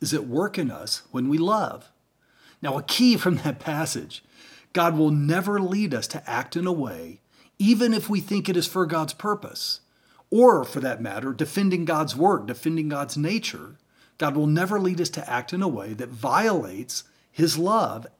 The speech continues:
as we see it portrayed in the life of Jesus. You know, to partially quote one author,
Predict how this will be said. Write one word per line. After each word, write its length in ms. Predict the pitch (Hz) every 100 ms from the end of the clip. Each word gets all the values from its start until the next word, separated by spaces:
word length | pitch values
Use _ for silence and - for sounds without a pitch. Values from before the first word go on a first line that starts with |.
| -
as 360 | 160 202 170
we 220 | 165 196
see 380 | 185 - 185 180
it 140 | 170 -
portrayed 840 | 147 - - 196 190 104 101 113 - - - -
in 280 | 175 185 190
the 100 | 190
life 520 | 156 127 127 123 -
of 140 | - 120
Jesus. 720 | 147 190 175 95 - - - _ _ _ _ _ _ _ - -
You 80 | 147
know, 100 | 139
to 20 |
partially 480 | - 190 196 - 165
quote 320 | - 156 143
one 220 | 135 139
author, 460 | 123 120 113 85 73